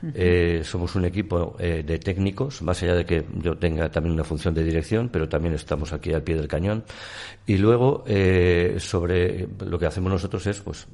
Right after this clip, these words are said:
Speaker 2: o-, informar, orientar, asesorar,
Speaker 1: Ujú.
Speaker 2: ¿m? Eh, constituir esas sociedades, eh, dar de alta a esos autónomos. Eh, pero luego hay equipos que están sobre los viveros, que prestan servicio a, a todos los viveros. ¿En qué materia?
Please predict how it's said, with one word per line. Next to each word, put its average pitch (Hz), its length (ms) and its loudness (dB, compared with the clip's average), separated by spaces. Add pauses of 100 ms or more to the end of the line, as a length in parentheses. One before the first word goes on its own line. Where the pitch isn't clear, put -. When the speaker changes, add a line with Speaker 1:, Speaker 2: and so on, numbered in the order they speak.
(100)
Speaker 2:
o-, - 140 -6
informar, 85 580 -2
orientar, 80 680 -2
asesorar, 90 760 -2
Speaker 1:
Ujú. - 180 -2
Speaker 2:
¿m? 214 100 -4 (420)
Eh, 95 100 -4
constituir 85 480 -4
esas 78 200 -2
sociedades, 110 760 -2
eh, 76 120 0
dar 78 160 -2
de 78 100 2
alta 78 240 0
a - 40 2
esos 76 200 -8
autónomos. 95 640 2 (400)
Eh, 101 160 -2
pero 92 180 2
luego 113 240 4
hay 117 180 4
equipos 123 600 0 (360)
que 80 800 0 (300)
están 107 560 0
sobre 85 380 2
los 78 160 0
viveros, 107 560 2 (440)
que 92 140 -2
prestan 110 320 0
servicio 107 640 -2
a, 87 360 0
a - 100 -4
todos 104 140 2
los 101 120 2
viveros. 95 340 0
¿En 85 80 0
qué 98 100 -2
materia? 98 460 0